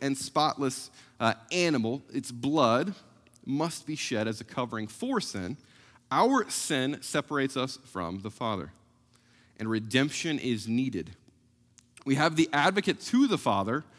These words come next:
by the Son. An advocate, it, it might be an unfamiliar word to you. It's something, someone who makes a public defense.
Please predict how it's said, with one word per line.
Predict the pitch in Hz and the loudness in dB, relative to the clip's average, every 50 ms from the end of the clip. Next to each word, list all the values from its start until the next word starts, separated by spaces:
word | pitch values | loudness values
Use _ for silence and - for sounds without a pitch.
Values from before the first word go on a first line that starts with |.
| - - - _ _ | -20 -20 -20 _ _
by | - 98 104 113 113 120 127 131 135 135 | -18 -8 0 2 4 6 8 6 6 6
the | 120 117 110 | 4 0 -2
Son. | - - 120 101 85 78 - 85 92 - _ _ _ _ _ _ - - - | -2 -4 -4 -4 -4 -6 -10 -14 -18 -20 _ _ _ _ _ _ -20 -20 -8
An | - 156 - | -6 -4 2
advocate, | 160 185 202 220 175 143 135 - 120 92 - | 4 6 6 6 4 0 0 0 -2 -2 0
it, | 117 131 139 - | -2 -2 0 0
it | 151 | 0
might | 143 151 160 | 0 0 2
be | 165 180 | 2 0
an | 170 | 0
unfamiliar | - 160 170 170 - 175 170 160 156 | 2 0 -2 -2 -2 -4 -2 -2 0
word | 165 170 165 - | 0 -2 -2 -2
to | 127 | -2
you. | 101 113 | -2 -2
It's | 135 - | -2 -2
something, | 208 208 208 180 156 | -2 0 0 0 0
someone | - 190 180 117 | 0 0 0 0
who | 165 175 170 | 0 0 0
makes | 160 156 160 160 - | 2 2 2 2 0
a | - 131 127 | -2 -2 -2
public | - - - 170 156 151 170 160 - - - 120 117 | -2 -4 -4 -2 -2 0 0 -2 -2 -4 -10 -6 -4
defense. | 127 127 - - - 123 104 85 - - - - - | -4 -4 -4 -2 -2 -2 -2 -2 -4 -8 -10 -12 -12